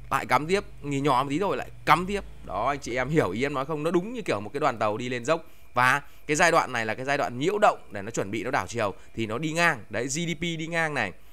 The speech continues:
I I P đi ngang này, P M I đi ngang này, bán lẻ hàng hóa và dịch vụ đi ngang ở vùng trên cao này và xuất khẩu cũng đi ngang.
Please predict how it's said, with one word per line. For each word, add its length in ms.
I 160
I 80
P 240
đi 100
ngang 260
này, 200
P 40
M 280
I 60
đi 120
ngang 280
này, 140
bán 240
lẻ 120
hàng 180
hóa 200
và 60
dịch 160
vụ 160
đi 120
ngang 260
ở 100
vùng 140
trên 160
cao 240
này 180
và 300
xuất 280
khẩu 260
cũng 160
đi 100
ngang. 260